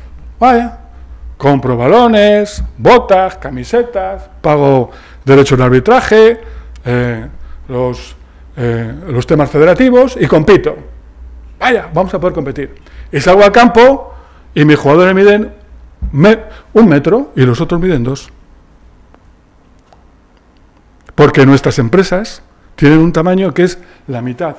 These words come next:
en recursos humanos y capital que las otras. Voy a competir con equipos en que mis jugadores, mis empresas tienen un metro, miden un metro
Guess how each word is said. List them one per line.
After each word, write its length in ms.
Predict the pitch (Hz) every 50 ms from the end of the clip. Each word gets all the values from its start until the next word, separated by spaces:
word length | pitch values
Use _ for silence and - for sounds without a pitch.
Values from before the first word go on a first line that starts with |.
| -
en 140 | - 123 123
recursos 400 | 120 123 - 180 185 196 175 170
humanos 320 | 175 180 190 185 175 147 190
y 40 |
capital 440 | 175 180 180 180 202 165 202 214 214
que 100 | - 175
las 160 | 139 120 -
otras. 340 | - 208 - 160 170 180 - - - _ - - _ _
Voy 140 | 151 151
a 80 | 165 180
competir 420 | 160 196 208 208 196 180 233 220
con 140 | - 202 175
equipos 340 | 185 175 202 202 214 208 214
en 120 | 208 185 170
que 280 | - 165 151 135 - - - - - - _ _
mis 120 | 139 135 127
jugadores, 600 | - 127 123 131 151 170 185 147 120 113 - -
mis 140 | 120 110 131
empresas 400 | 120 113 - 175 156 - 131 -
tienen 260 | - 165 151 143 135
un 100 | 156 151
metro, 400 | 175 196 180 - - 214 269 - - - - _ _ _ _ _ _ _
miden 260 | - 147 156 139 139 147
un 100 | 151 165
metro 400 | 180 175 170 175 175 196 208